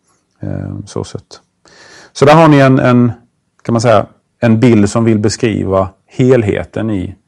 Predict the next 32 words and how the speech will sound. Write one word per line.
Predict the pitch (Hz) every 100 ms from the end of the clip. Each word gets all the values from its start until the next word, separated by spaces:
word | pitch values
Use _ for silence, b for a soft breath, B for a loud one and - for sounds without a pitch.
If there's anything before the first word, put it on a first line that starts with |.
| _
spelarutvecklingsmodellen. | - 90 87 95 - 92 - - - 98 _ _ _ _ _ _ _ _ _ _ - b b b b b b b b _
Sen | - 143
handlar | 175 165 160
också | - 131 120 117 _ _ _
utvecklingsmodellen | 127 120 117 110 107 107
om | 107
faktiskt | 104 113 - 117
en | 113
modell | 110 113
till. | 110 156 95
Det | 98
blir | 104
väldigt | 107 95
mycket | 107 95
modeller | 98 90 87
här | 107
nu, | 101 92 92
men, | 117 104 104 101 -
men | 107
så | 107
är | 113
det. | 87 95 95 -
Eh, | 98 95 92 90 90 101 117
som | 107 110
vi | 98
kallar | 104 95
för | 107
Svensson-modellen. | 160 123 - 87 90 50 101 101 _ B B B B -
Och | - 110 110 110
namnet | 127 156 165 160
kommer | 156 123 113
utifrån | - - 110 107 104